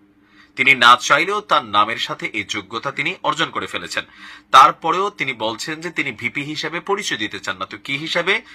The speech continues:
তিনি বলছেন যে এখানে যারা পড়াশোনা করে মেয়েরা, তারা হচ্ছে আমার বোন,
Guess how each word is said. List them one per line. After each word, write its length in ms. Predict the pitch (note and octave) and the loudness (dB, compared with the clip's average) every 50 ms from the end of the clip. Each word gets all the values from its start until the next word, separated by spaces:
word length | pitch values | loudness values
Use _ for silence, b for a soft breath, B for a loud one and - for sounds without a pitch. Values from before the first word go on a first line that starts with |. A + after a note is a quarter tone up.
| B B B B B B B B | B B B B B B B B
তিনি 140 | D3+ C#3+ C#3 | 0 2 4
বলছেন 320 | D3 D#3 D#3 - A3+ G#3+ | 6 4 4 2 -2 -6
যে 120 | G3+ A3 | -2 -2
এখানে 220 | G3 F#3+ G3 G3 F#3+ | -2 -2 -2 -4 -2
যারা 160 | G3 F#3 F3+ | 0 2 0
পড়াশোনা 540 | F3+ - C3 B2 C#3 D3 - - E3 D#3 D3+ | 2 2 2 2 2 2 0 2 4 4 4
করে 380 | D3 - D3 C#3 D#3 E3+ F#3 | 4 2 -2 0 0 -2 -4
মেয়েরা, 480 | F#3 D#3 A2 G#2+ A2 A2+ A#2+ C3 C3+ C3+ - | -4 -2 2 2 4 4 4 4 2 2 2
তারা 180 | A#2 G2 G#2 | 2 2 2
হচ্ছে 240 | G#2 A#2 - - B2 | 2 0 -2 -2 0
আমার 220 | A#2 A#2 B2 B2 - | 2 4 4 2 2
বোন, 240 | - A#2+ C#3 F#3 | 0 -4 -4 -4